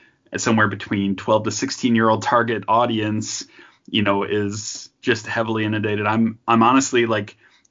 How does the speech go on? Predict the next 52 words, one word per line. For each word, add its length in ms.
I 80
didn't 160
remember 340
this 160
from 140
when 80
I 60
was 120
little, 160
but 140
I 60
thought 360
there's 220
gonna 340
be 180
some 220
topless 440
scene 180
in 80
here 160
that 140
I 60
don't 200
remember. 400
I'm 100
sure 260
that 260
there's 180
gonna 140
be 100
some 420
little 260
cutaway 420
or 80
something 340
they 140
insert, 320
'cause 100
that 160
just 160
seemed 220
to 60
be 140
in 120
every 520
movie 440
like 280
this, 240
just 300
'cause 120
it 60
was, 340